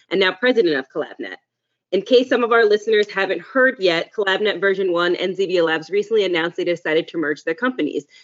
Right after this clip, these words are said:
And so Ashok and Derek are here today to tell us a little bit more about that news.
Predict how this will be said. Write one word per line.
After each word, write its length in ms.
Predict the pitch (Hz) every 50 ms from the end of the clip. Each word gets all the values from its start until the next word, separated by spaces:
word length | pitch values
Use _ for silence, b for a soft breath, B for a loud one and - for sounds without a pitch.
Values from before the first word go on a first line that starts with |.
| b b
And 160 | b 180 170
so 120 | - 185 180
Ashok 340 | 180 175 - 247 254 262 254
and 120 | 220 190
Derek 280 | 202 185 190 208 202 196
are 80 | 190
here 180 | 170 185 180 180
today 260 | 262 - 160 156 156
to 80 | 170 180
tell 180 | - - 220 226
us 140 | 226 220 -
a 20 |
little 160 | 220 214 202
bit 140 | 190 190 175
more 180 | 202 196 185 175
about 240 | 156 180 175 175 -
that 160 | 185 170 -
news. 400 | 185 175 165 165 160 156 151